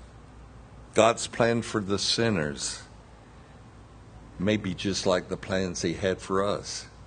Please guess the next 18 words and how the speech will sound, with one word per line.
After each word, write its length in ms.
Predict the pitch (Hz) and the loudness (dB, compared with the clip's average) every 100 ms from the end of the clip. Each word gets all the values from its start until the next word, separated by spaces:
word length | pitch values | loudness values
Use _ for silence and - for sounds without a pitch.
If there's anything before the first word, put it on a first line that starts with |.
| - - - | -20 -20 -14
to 120 | - | -14
call 420 | - - 104 110 87 | -10 -2 0 2 0
us 200 | 82 - | -2 -2
to 180 | 90 | -2
himself, 760 | 76 87 82 - - 82 64 - - - - - - - - - | -2 -6 -6 -6 -2 -2 -2 -8 -16 -20 -20 -20 -20 -20 -16 -10
to 140 | 90 | -6
save 500 | - - 90 85 71 | -2 2 4 2 0
us. 460 | 71 - - - - - - - - - - - - - - - - - - | -8 -8 -10 -10 -12 -20 -20 -20 -20 -20 -20 -20 -20 -20 -20 -20 -20 -14 0
What 240 | 127 131 | 2 4
were 160 | 135 120 | 4 4
we 180 | 117 | 4
all 260 | 107 104 107 | 6 6 6
like 360 | 92 76 73 69 - | 4 2 0 -4 -4
before 420 | 87 - 85 82 - | -6 -2 -4 -4 -6
Christ 600 | - - 98 76 73 - | -4 2 2 2 -4 -6
entered 300 | 69 78 76 | -4 -2 0
our 180 | 80 80 | 2 2
life? 580 | 80 76 - - - | 2 0 -2 -6 -14